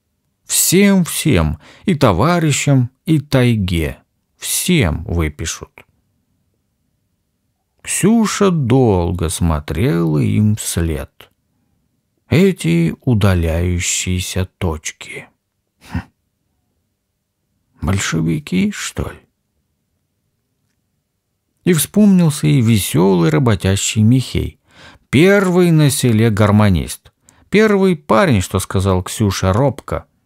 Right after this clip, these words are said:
"Может, вместе одной дорогой пойдём? На всю жизнь". Что, и он большевик, что ли? И уже за озером Егор спросил Вавилу:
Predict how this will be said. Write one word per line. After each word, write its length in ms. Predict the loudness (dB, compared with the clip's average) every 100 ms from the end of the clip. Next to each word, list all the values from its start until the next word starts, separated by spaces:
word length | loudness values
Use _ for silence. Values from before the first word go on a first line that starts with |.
| _ _ _ _
"Может, 340 | 2 4 2 0
вместе 680 | 2 4 2 -2 -4 -4 _ _ _
одной 480 | -2 -2 2 2 2
дорогой 600 | 2 -2 -2 -4 -2 -4
пойдём? 640 | -2 -2 -2 -2 -4 -6 _ _ _ _ _ _ _ _ _ _
На 220 | 2 2
всю 480 | 0 -6 -2 0 2
жизнь". 640 | 0 0 0 -2 -4 -10 _ _ _ _ _ _ _ _ _ _ _ _ _ _ _ _ _ _
Что, 480 | -12 -2 -2 -2 -10 _ _ _ _ _ _ _ _ _ 0
и 120 | 2
он 280 | 4 2 2
большевик, 580 | 0 -2 -4 -4 -4
что 260 | -8 -8 -8
ли? 180 | -8 -12 _ _ _ _ _ _ _ _ _ _ _ _ _ _ _ _ _ _ _ _ _ _ _ _ _ _ _ _ _ _ _ _ _ _ _ _
И 60 | -2
уже 240 | 0 2
за 180 | 2 2
озером 520 | 2 0 0 2 4
Егор 500 | 4 2 2 2 0
спросил 680 | -4 -4 -2 -2 -2 -2 0
Вавилу: 600 | 0 -2 0 -4 -6 -12